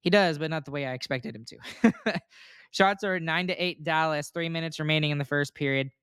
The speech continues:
Hintz gets high sticked. There's no call on the play, and it was Kovacevic who was the one who did it. So there's no call there, and I really thought there should have been. But at the end of the first period,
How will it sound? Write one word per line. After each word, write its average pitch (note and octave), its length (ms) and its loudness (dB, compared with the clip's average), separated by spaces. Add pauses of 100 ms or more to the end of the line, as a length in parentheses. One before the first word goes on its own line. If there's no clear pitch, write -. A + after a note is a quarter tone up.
(120)
Hintz B3 220 2
gets A#3 240 2
high G3+ 200 4
sticked. F#3 520 -4 (100)
There's D3+ 180 -4
no F3 220 4
call F3+ 280 6
on F3 140 4
the D#3+ 80 -4
play, D#3 460 2 (320)
and D#3 220 2
it C3+ 40 0
was D3+ 200 -2
Kovacevic F3 800 2
who D#3+ 100 -2
was D#3 160 -4
the D3 80 -4
one D3 160 -2
who C#3 100 0
did C3+ 220 2
it. A2+ 120 -6
So C3+ 360 0 (280)
there's D3 160 2
no F3+ 160 6
call E3+ 340 4
there, D3+ 380 2 (240)
and C#3 140 2
I C#3 40 4
really E3 280 6
thought D#3+ 180 4
there C#3 100 -2
should D#3+ 200 2
have D#3 100 0
been. D#3 360 -2
But E3 240 4
at D3+ 120 2
the E3 140 0
end F#3+ 180 4
of F#3+ 100 2
the F3 80 0
first F3 300 2
period, D3+ 460 2